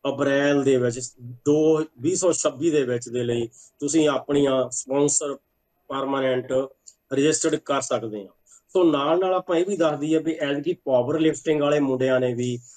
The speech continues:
ਜਿਹੜਾ ਦਿੱਲੀ ਦੇ ਵਿੱਚ ਸਿੱਖ ਨਸਲ ਕੁਸ਼ੀ ਹੋਈ ਸੀ, ਜੋ ਕਿ ਸਿੱਖ ਕਦੀ ਵੀ ਕਿਤੇ ਵੀ ਜਾਣ ਭੁੱਲ ਨਹੀਂ ਸਕਦੇ, ਟਾਇਰ ਪਾ ਪਾ ਕੇ ਕਿੱਦਾਂ ਉਹਨਾਂ ਨੇ ਬਿਲਕੁਲ ਦੱਸਿਆ ਵੀ ਤੁਸੀਂ ਇਸ ਦੇਸ਼ ਦੇ ਨਾਗਰਿਕ ਨਹੀਂ ਹੈਗੇ, ਤੁਸੀਂ ਗੁਲਾਮ ਆ। ਕਿਤੇ ਵੀ ਕੋਈ ਗੋਲੀ ਚੱਲਦੀ ਆ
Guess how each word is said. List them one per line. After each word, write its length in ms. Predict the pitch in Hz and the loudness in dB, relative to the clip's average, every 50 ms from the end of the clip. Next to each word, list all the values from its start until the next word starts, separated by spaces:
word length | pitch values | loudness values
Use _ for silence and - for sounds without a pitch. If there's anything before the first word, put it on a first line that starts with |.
| _ _ - | _ _ -2
ਜਿਹੜਾ 300 | 135 156 175 180 180 330 | -2 0 2 2 0 0
ਦਿੱਲੀ 420 | - - 139 135 143 160 185 190 | -2 -2 -4 -2 0 2 2 4
ਦੇ 120 | 185 185 | 4 2
ਵਿੱਚ 200 | 170 151 151 143 | 2 2 0 0
ਸਿੱਖ 420 | - - - - 196 208 - - 160 | -2 -2 0 0 0 0 0 -2 -2
ਨਸਲ 360 | 139 147 151 - - 196 185 | -2 0 0 0 0 0 0
ਕੁਸ਼ੀ 320 | - 170 151 - 160 143 | -2 -4 -4 -2 0 0
ਹੋਈ 160 | 131 131 135 135 | 2 2 2 2
ਸੀ, 180 | 127 147 147 | 0 -2 -4
ਜੋ 200 | 127 123 139 147 | -2 -2 -2 -2
ਕਿ 100 | 143 160 | -2 -2
ਸਿੱਖ 300 | 156 - 165 156 160 - _ | -4 -2 -2 -4 -4 -6 _
ਕਦੀ 280 | - 160 160 165 214 202 | -2 0 0 0 0 -2
ਵੀ 120 | 185 - | -2 -2
ਕਿਤੇ 280 | - 165 160 185 190 170 | -2 -2 0 0 2 2
ਵੀ 120 | 165 165 | 0 0
ਜਾਣ 240 | 143 147 147 151 143 | 0 0 0 0 -2
ਭੁੱਲ 260 | - - 160 131 117 | -2 -2 -2 -2 -2
ਨਹੀਂ 180 | 120 127 165 - | -4 -6 -6 -6
ਸਕਦੇ, 440 | - 135 123 - - 123 123 123 123 - _ - - _ _ _ _ _ _ - | -4 -6 -6 -6 -4 -4 -4 -4 -4 -8 _ -20 -20 _ _ _ _ _ _ -2
ਟਾਇਰ 300 | 151 151 156 165 175 180 | 0 2 2 0 0 -2
ਪਾ 240 | 151 151 143 135 | -2 -2 -2 -2
ਪਾ 240 | 123 123 127 127 123 | -2 0 0 0 0
ਕੇ 120 | 120 135 131 | -2 -4 -6
ਕਿੱਦਾਂ 500 | - - 156 151 135 131 123 131 185 180 | -6 -6 -8 -8 -8 -6 -4 -2 0 2
ਉਹਨਾਂ 400 | 180 175 165 156 151 156 147 147 | 2 2 2 4 4 4 4 4
ਨੇ 180 | 139 139 139 | 4 2 0
ਬਿਲਕੁਲ 480 | 135 117 - 175 202 208 196 190 185 165 | 0 0 0 0 0 0 0 0 0 0
ਦੱਸਿਆ 360 | 135 135 123 - 156 156 156 | -2 -4 -4 -2 0 0 0
ਵੀ 120 | 151 160 | 0 -2
ਤੁਸੀਂ 380 | 156 - 147 135 - 165 160 - - | -4 -6 -6 -6 -4 -4 -4 -4 -2
ਇਸ 380 | 156 147 151 156 156 147 - 123 | 0 2 2 4 2 2 0 -4
ਦੇਸ਼ 360 | 113 113 127 135 135 131 139 | -2 0 0 2 0 0 -2
ਦੇ 160 | 135 139 143 | -2 -2 0
ਨਾਗਰਿਕ 640 | 131 127 120 120 123 123 127 127 131 131 135 - _ _ _ _ _ _ _ 127 | 0 0 -2 -2 -2 -2 -2 -2 -2 -4 -6 -8 _ _ _ _ _ _ _ -2
ਨਹੀਂ 240 | 135 165 190 160 135 | 0 2 2 2 2
ਹੈਗੇ, 140 | 123 110 - - - - - _ _ _ _ | -2 -4 -8 -12 -16 -20 -20 _ _ _ _
ਤੁਸੀਂ 240 | - 127 165 175 156 | -8 -2 -2 0 0
ਗੁਲਾਮ 420 | 135 143 135 127 127 131 131 131 | 2 2 2 4 4 4 4 4
ਆ। 180 | 127 123 120 117 - - - _ _ | 2 2 0 -2 -6 -12 -20 _ _
ਕਿਤੇ 300 | - 196 196 220 220 226 | -2 0 0 2 0 0
ਵੀ 140 | 202 214 208 | 0 -2 -2
ਕੋਈ 160 | - 190 190 | 0 0 0
ਗੋਲੀ 320 | 170 127 139 143 151 160 156 | 0 0 0 0 0 0 -2
ਚੱਲਦੀ 460 | 156 147 127 127 127 120 131 131 135 | -2 -2 -4 -4 -4 -4 -4 -2 -2
ਆ 240 | 139 139 139 - | -2 -2 -4 -6